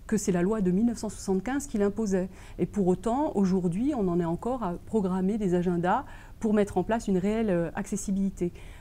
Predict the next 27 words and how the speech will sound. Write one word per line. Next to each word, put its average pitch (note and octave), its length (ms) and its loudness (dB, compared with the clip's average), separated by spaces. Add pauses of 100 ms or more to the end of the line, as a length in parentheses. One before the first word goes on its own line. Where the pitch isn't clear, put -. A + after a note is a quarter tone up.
(120)
Sur - 220 -6
ces C#4+ 120 0
questions A#3 260 -4
de G#3 60 0
compensation, F3+ 540 -2
on C4+ 180 2
est, A#3 140 2
comme F#3+ 180 4
le F3+ 60 6
disait, F3+ 400 2
euh, D#3 140 0 (220)
Roselyne F#3 400 2
Touroud F3 280 0
à D#3 60 -2
l'instant, C#4+ 440 -2 (420)
euh, E3+ 280 2 (240)
encore C4+ 480 2
avec G3+ 280 2
un F#3+ 100 2
champ B3 280 -2
à F3 100 2
défricher G#3 580 0
où A3+ 120 2
il G3 120 2
faut B3 340 0
mesurer, G#3 880 4 (100)
chronométrer, A#3 1000 2